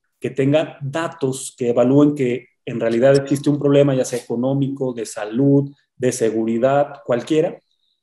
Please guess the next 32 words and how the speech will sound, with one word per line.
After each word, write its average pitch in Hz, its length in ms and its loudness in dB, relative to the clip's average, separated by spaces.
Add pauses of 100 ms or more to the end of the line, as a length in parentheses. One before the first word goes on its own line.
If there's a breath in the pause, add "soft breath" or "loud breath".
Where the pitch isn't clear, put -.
(160)
entonces 170 380 -2
nos 180 140 -4
permitirá 143 720 -2
construir 139 460 -4
una 156 160 0
narrativa 156 760 -4
no 147 180 -2
discursiva, 160 720 -6 (340)
sino 135 320 -2
de 151 100 2
acciones 165 720 -2
y 147 80 -6
de 127 100 -4
programas 139 640 -2 (220 loud breath)
específicos 143 960 -2
que 127 100 -2
nos 123 180 -6
conlleven 131 640 0 (320)
a 147 120 -2
su 139 120 -6
solución. 107 460 -6 (640 soft breath)
Es 170 120 6
decir, 196 500 4 (920)
los 139 200 4
objetivos 151 720 2 (240)
nos 131 420 -2
invitan 143 380 0
a 170 40 2
identificar 139 840 0
las 123 220 -6
situaciones 143 600 -2
problemáticas, 147 960 -4